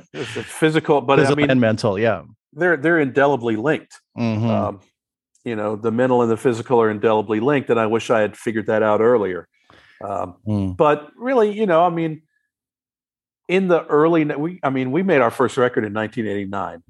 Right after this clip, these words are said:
Speaker 1: and then we
Speaker 2: Mm.
Speaker 1: got, we spent about a year and a half wiggling around with different contracts from big major labels. And finally, we went with Capricorn, um, who was distributed by Warner Brothers.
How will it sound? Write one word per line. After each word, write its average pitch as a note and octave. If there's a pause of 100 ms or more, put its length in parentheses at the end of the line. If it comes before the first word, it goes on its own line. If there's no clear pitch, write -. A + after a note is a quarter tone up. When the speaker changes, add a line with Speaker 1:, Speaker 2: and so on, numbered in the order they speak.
Speaker 1:
and A#2
then A#2+
we A#2
Speaker 2:
Mm. -
Speaker 1:
got, A2 (400)
we A#2+
spent B2+
about A2+
a A2
year B2
and C3+
a C3+
half B2 (1120)
wiggling B2+
around A#2
with A2
different A#2+
contracts A#2
from G#2
big A#2
major G#2+
labels. G2+ (500)
And D3
finally, E3
we C3+
went B2
with G#2+
Capricorn, A2+ (520)
um, G#2+
who A2
was G#2+
distributed A#2+
by B2
Warner C#3+
Brothers. G2